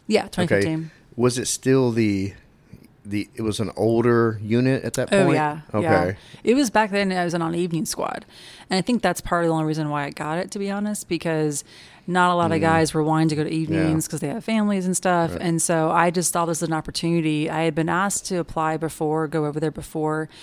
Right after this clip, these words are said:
Speaker 1: and I just didn't think I was ready. I mean, I was like, "I know what I'm doing, but I don't really know." I, you know, I mean, homicide's a big deal. You
Speaker 2: It's
Speaker 1: don't
Speaker 2: a big
Speaker 1: wanna, like,
Speaker 2: stage.
Speaker 1: yeah, it's, it's, it's the big leagues. And so you don't wanna go before, you don't wanna fail and mess up a homicide case. So I waited until I had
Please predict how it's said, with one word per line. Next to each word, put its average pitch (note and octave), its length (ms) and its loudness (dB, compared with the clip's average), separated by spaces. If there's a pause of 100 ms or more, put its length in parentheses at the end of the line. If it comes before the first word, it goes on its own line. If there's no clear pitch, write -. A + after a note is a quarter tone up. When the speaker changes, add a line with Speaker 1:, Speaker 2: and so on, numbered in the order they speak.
(300)
Speaker 1:
and F3 160 0
I E3+ 80 4
just F3 160 0
didn't F3 140 0
think E3 140 2
I D#3+ 80 2
was C#3+ 140 -2
ready. E3+ 500 -2
I E3+ 60 0
mean, E3+ 160 2
I E3+ 80 2
was D#3+ 140 -2
like, D#3+ 300 0 (680)
"I F3 60 0
know G#3 200 4
what A3 80 4
I'm F#3 100 2
doing, F#3+ 380 4
but F3+ 280 2 (100)
I F3 60 -8
don't G3+ 100 -4
really F3 160 -4
know." D#3 240 -2
I, - 220 -4
you B3 100 -2
know, G3+ 120 4
I F3 60 4
mean, F#3 140 2
homicide's A3 360 2
a F3+ 60 2
big D#3 140 0
deal. D#3 240 -2
You E3 100 -2
Speaker 2:
It's F3+ 80 0
Speaker 1:
don't F3+ 80 2
Speaker 2:
a F3 40 2
big E3 100 2
Speaker 1:
wanna, D#3+ 60 0 (100)
like, F#2 120 -2
Speaker 2:
stage. - 180 -10
Speaker 1:
yeah, E3+ 300 2
it's, F3+ 200 -2
it's, F#3+ 260 -4
it's - 200 -4
the F#3+ 80 -2
big G3 160 0
leagues. D3+ 260 -4
And D3+ 100 -6
so E3 80 -2
you E3 140 2
don't E3+ 160 0
wanna E3+ 180 0
go E3 220 2
before, D#3 500 0
you D#3+ 140 2
don't F3 120 4
wanna E3 180 2
fail D3 560 -4 (120)
and D#3 140 -2
mess D#3 180 0
up D#3 140 -4
a C#3+ 60 -6
homicide D3+ 400 -6
case. - 320 -8 (480)
So F3+ 140 2
I E3+ 120 6
waited D#3+ 500 4
until D#3 240 0
I D#3 100 0
had D3+ 400 -2